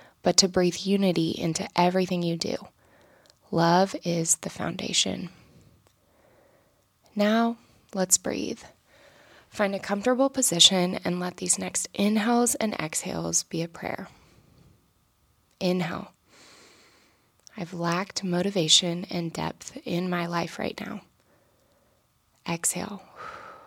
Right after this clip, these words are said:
Jesus, breathe new life into me. Ignite my love once again. <clears throat> Inhale. I often settle for a dry, crumbly cookie.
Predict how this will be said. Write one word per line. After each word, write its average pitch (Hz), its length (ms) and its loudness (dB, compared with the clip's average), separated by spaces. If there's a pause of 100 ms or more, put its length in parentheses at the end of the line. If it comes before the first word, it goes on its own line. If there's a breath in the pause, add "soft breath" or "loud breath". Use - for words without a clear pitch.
(280 loud breath)
Jesus, 202 720 2 (580 soft breath)
breathe 180 240 -2
new 185 340 0
life 196 360 0
into 170 340 -2
me. 170 320 -8 (340)
Ignite 185 440 -2
my 226 160 -2
love 175 460 -6
once 175 340 -2
again. 185 380 -8 (1080 soft breath)
<clears throat> 214 160 -6 (1300 soft breath)
Inhale. 180 480 2 (1500 soft breath)
I 190 180 -2
often 233 460 -2
settle 190 400 0
for 185 240 0
a 170 100 2
dry, 180 680 2
crumbly 185 460 0
cookie. 185 500 -8